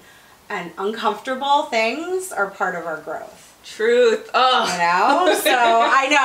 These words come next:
Speaker 1: I feel like I'm just, like, a walking Pinterest board, but,
Speaker 2: <laughs>
Speaker 1: but I have
Speaker 2: But
Speaker 1: to
Speaker 2: it's
Speaker 1: live it. I have to
Speaker 2: Yeah.
Speaker 1: remember myself, too, because believe me, I get in my own head, often. <laughs> You know, I have my meltdowns where I'm like, "Oh, everything sucks," and blah, you know?
Speaker 2: Yeah.
Speaker 1: But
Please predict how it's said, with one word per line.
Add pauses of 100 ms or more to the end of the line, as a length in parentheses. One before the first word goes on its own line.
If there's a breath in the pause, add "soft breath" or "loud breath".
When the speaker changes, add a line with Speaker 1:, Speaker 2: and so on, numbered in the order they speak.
Speaker 1:
I
feel
like
I'm
just,
like,
a
walking
Pinterest
board,
but,
Speaker 2:
<laughs>
Speaker 1:
but
I
have
Speaker 2:
But
Speaker 1:
to
Speaker 2:
it's
Speaker 1:
live
it.
I
have
to
Speaker 2:
Yeah.
Speaker 1:
remember
myself,
too,
because
believe
me,
I
get
in
my
own
head, (420 loud breath)
often. (100)
<laughs>
You
know,
I
have
my
meltdowns
where
I'm
like,
"Oh,
everything
sucks,"
and
blah,
you
know?
Speaker 2:
Yeah.
Speaker 1:
But